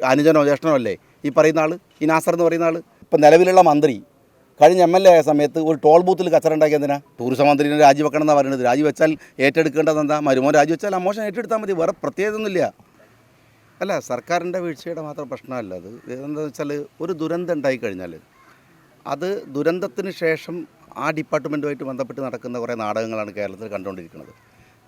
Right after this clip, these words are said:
ഒരു ബസ് ദുരന്തം ഉണ്ടായാൽ ഉടനെ തന്നെ ബസ്സിൻ്റെ കളർ മാറ്റുക, ഉള്ള ബസ്സുകൾ മുഴുവൻ സ-, പിന്നെ സെർച്ച് ചെയ്യുക, പരിശോധിക്കുക. ഇപ്പം, ഇപ്പം ഇവിടെ ഈ ബോട്ട് അപകടം ഉണ്ടായപ്പോൾ ഏത് സർക്കാരിൻ്റെ കാലത്തായിരുന്നാലും ചെയ്യേണ്ടുന്ന ചില പ്രിക്കോഷൻസുകളുണ്ട്. അത് ദുരന്തം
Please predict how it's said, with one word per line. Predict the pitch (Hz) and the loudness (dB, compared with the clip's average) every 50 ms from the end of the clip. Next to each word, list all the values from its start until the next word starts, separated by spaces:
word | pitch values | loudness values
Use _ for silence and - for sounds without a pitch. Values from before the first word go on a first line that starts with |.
| _ - | _ -10
ഒരു | 113 131 127 | -6 -2 0
ബസ് | 131 - - 156 | -2 0 0 -2
ദുരന്തം | 151 143 147 147 147 143 | -2 -2 -2 -4 -4 -4
ഉണ്ടായാൽ | 139 143 143 147 147 147 151 - _ _ - | -2 -2 -2 -2 -2 -4 -8 -12 _ _ -12
ഉടനെ | 156 131 139 135 135 | -8 -6 -6 -6 -4
തന്നെ | 139 139 135 131 | -6 -6 -4 -6
ബസ്സിൻ്റെ | 120 - 135 127 135 123 | -6 -6 -6 -4 -4 -4
കളർ | 120 120 120 127 | -4 -4 -4 -6
മാറ്റുക, | 120 110 90 - 120 135 - - _ - - - - - - - - - - | -6 -6 -8 -10 -12 -12 -14 -20 _ -20 -20 -20 -18 -18 -18 -18 -20 -16 -10
ഉള്ള | 131 147 151 139 | -6 -4 -4 -4
ബസ്സുകൾ | 135 - - 143 139 135 131 | -4 -6 -8 -8 -8 -8 -8
മുഴുവൻ | 127 131 127 117 | -8 -10 -10 -12
സ-, | 120 - - - - | -14 -18 -20 -16 -12
പിന്നെ | 123 117 117 113 110 110 107 - | -10 -10 -8 -8 -8 -8 -10 -10
സെർച്ച് | - 120 107 - - 127 | -10 -12 -12 -12 -12 -12
ചെയ്യുക, | 107 101 104 - - | -12 -12 -12 -12 -12
പരിശോധിക്കുക. | 120 98 - - 113 98 101 85 98 113 131 - _ - - 151 | -12 -12 -12 -14 -14 -14 -14 -16 -16 -18 -18 -20 _ -20 -18 -14
ഇപ്പം, | 143 - 175 151 - 160 | -10 -8 -8 -8 -10 -8
ഇപ്പം | 135 196 185 | -8 -8 -6
ഇവിടെ | 165 170 175 185 185 170 170 | -2 -2 -2 -2 -2 -4 -6
ഈ | 170 165 151 147 | -6 -8 -6 -6
ബോട്ട് | 151 135 160 | -6 -6 -6
അപകടം | 156 156 151 143 147 | -6 -6 -8 -8 -8
ഉണ്ടായപ്പോൾ | 139 139 135 - 156 143 156 - _ _ _ 147 _ _ _ _ - 156 117 117 123 135 | -8 -8 -8 -10 -12 -18 -20 -20 _ _ _ -20 _ _ _ _ -20 -16 -12 -10 -8 -6
ഏത് | 156 180 185 214 196 - | -6 -6 -8 -8 -8 -8
സർക്കാരിൻ്റെ | 185 165 156 - 180 170 170 165 175 175 160 | -8 -8 -8 -6 -6 -6 -6 -6 -10 -8 -6
കാലത്തായിരുന്നാലും | 160 156 147 143 - 147 143 139 135 139 135 139 131 - | -6 -8 -8 -8 -8 -10 -10 -10 -10 -12 -12 -12 -12 -14
ചെയ്യേണ്ടുന്ന | - 123 123 127 127 131 123 123 127 | -14 -14 -14 -14 -14 -14 -14 -12 -12
ചില | 123 117 113 | -12 -12 -12
പ്രിക്കോഷൻസുകളുണ്ട്. | 113 107 - 117 113 110 120 110 - 113 110 98 87 80 76 - _ _ _ _ _ _ _ _ _ _ _ _ _ - | -12 -12 -10 -10 -10 -10 -12 -14 -14 -12 -12 -12 -14 -16 -18 -20 _ _ _ _ _ _ _ _ _ _ _ _ _ -6
അത് | 135 160 165 139 | -6 -6 -4 -4
ദുരന്തം | 147 147 151 160 160 156 175 | -4 -2 -2 -2 -4 -4 -6